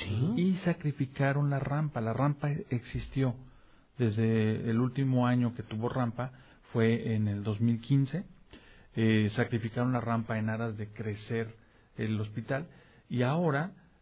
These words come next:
Speaker 2: estamos viendo las consecuencias. Me imagino que no debe de ser la, el único caso, lamentablemente, y espero
Speaker 1: Oye, una,
Speaker 2: que sea
Speaker 1: una, una
Speaker 2: el
Speaker 1: pregunta, Carlos. Entonces, ¿se perdió tiempo?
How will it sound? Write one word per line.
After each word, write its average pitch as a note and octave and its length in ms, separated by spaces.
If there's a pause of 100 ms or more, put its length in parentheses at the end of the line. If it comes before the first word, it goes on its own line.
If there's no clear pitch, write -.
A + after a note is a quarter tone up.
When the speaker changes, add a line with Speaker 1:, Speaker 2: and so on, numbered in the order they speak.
(180)
Speaker 2:
estamos C3+ 320
viendo D#3 220
las D3 140
consecuencias. C#3 800
Me A#2 140
imagino B2 420
que C#3 100
no C#3 180
debe C#3+ 160
de C3 100
ser B2+ 180
la, B2 160
el A#2 220
único A#2 300
caso, A2 300
lamentablemente, A2+ 920
y A#2+ 100
espero C#3+ 400
Speaker 1:
Oye, D3+ 80
una, D3+ 140
Speaker 2:
que C#3 80
sea C#3+ 180
Speaker 1:
una, A#2+ 100 (220)
una C#3+ 160
Speaker 2:
el G2+ 60
Speaker 1:
pregunta, C3 340
Carlos. A2+ 300
Entonces, C3+ 480 (540)
¿se A#2+ 80
perdió A#2+ 400
tiempo? C#3 520